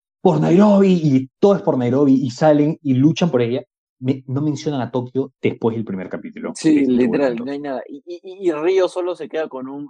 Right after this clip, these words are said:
Speaker 2: "Ay, la puertita", <laughs> cosas así. Y,
Speaker 1: Sí,
Speaker 2: y, o sea,
Speaker 1: y,
Speaker 2: con su,
Speaker 1: y
Speaker 2: con su tema interno, y, y,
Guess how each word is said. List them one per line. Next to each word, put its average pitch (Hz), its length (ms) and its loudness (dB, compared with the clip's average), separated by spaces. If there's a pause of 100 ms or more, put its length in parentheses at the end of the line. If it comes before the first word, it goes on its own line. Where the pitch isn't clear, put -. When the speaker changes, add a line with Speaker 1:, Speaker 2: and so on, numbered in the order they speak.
(100)
Speaker 2:
"Ay, 139 260 -14
la 120 120 -16
puertita", 240 680 -18 (240)
<laughs> 190 300 -6
cosas 175 260 -2
así. 156 340 -4 (640)
Y, - 80 -16
Speaker 1:
Sí, 127 240 4
Speaker 2:
y, - 40 -6
o - 100 -10
sea, 147 160 0
Speaker 1:
y, 127 100 8
Speaker 2:
con - 180 2
su, - 120 -12
Speaker 1:
y 123 80 4
Speaker 2:
con 165 160 0
su 165 140 -20 (280)
tema 175 240 -4
interno, 180 600 -6 (100)
y, 123 240 -12
y, 131 40 -10